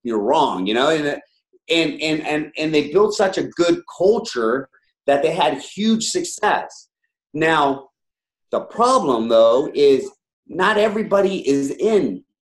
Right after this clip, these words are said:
CrossFit. Somebody has a different idea, different thought of what health and fitness is for them. So I opened up our demographic. I really cater to having, uh,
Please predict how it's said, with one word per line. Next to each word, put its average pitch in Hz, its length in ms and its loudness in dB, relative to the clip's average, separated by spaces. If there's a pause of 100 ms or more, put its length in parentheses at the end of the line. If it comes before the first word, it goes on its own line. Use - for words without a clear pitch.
(260)
CrossFit. 80 680 -12
Somebody 175 360 -4
has 160 260 -2
a 135 60 -4
different 143 360 -6
idea, 117 400 -2
different 120 320 -8
thought 127 260 -2
of 110 120 -2 (400)
what 123 240 -2
health 127 260 -4
and 110 140 -8
fitness 127 340 -4
is 107 220 -12
for 98 240 -10
them. 104 460 -4 (180)
So - 160 -2
I 143 280 0
opened 160 440 -2
up 131 140 0
our 113 160 -2
demographic. - 800 -8 (500)
I 123 180 2
really 156 420 0
cater 147 380 -4
to 117 360 -8
having, 123 580 -4 (200)
uh, 107 340 0